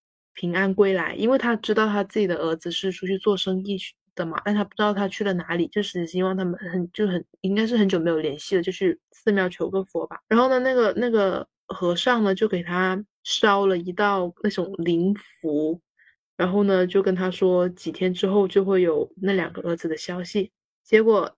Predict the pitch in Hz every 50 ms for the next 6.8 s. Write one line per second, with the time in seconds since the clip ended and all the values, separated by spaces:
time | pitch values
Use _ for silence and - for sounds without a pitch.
0 | _ _ - 208 214 208 208 208 208 208 233 220 220 202 185 170 165 165 170 214
1 | 208 196 185 180 180 - 185 175 185 180 170 170 180 - - - - 190 190 190
2 | 202 196 185 170 170 - 190 190 - 196 190 - - - - 175 180 165 170 -
3 | 214 202 196 196 190 190 190 - - 202 196 196 185 175 180 170 165 180 185 190
4 | 175 - 170 170 170 - 208 190 160 - - _ _ _ - - - 202 - 185
5 | 170 185 202 220 220 208 196 190 185 180 175 170 170 180 175 - 160 143 147 -
6 | - - 151 147 _ 165 160 190 196 190 190 196 196 180 160 -